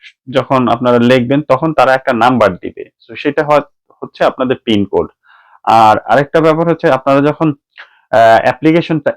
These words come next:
ইলেকট্রনিক, finally তো আপনাকে, আহ, মানে ভিসার জন্য দাঁড়াতে হবে, যা-, দাঁড়ানোর সময় আপনার নুলাস্তা এবং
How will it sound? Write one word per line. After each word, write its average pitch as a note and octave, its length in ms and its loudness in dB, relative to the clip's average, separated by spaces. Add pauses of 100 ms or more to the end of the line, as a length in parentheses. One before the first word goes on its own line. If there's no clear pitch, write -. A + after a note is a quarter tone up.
ইলেকট্রনিক, D#3+ 720 0
finally C3+ 420 2
তো D#3 100 2
আপনাকে, D3 640 2
আহ, A2 140 -4
মানে A2 220 -4
ভিসার B2 520 0
জন্য B2+ 220 0
দাঁড়াতে B2 420 2
হবে, A2+ 280 0
যা-, G#2+ 280 0
দাঁড়ানোর A#2+ 300 0
সময় A2+ 240 -2
আপনার A2+ 280 0 (340)
নুলাস্তা A#2+ 460 0
এবং A2+ 220 0